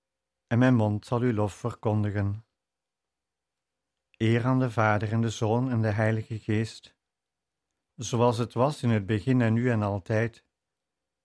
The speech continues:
en in de eeuwen der eeuwen. Amen. Laat ons verschijnen voor de Heer,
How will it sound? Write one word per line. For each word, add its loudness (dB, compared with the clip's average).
en 2
in 4
de 2
eeuwen 0
der -6
eeuwen. -4
Amen. -4
Laat 0
ons -2
verschijnen 0
voor -4
de -4
Heer, -2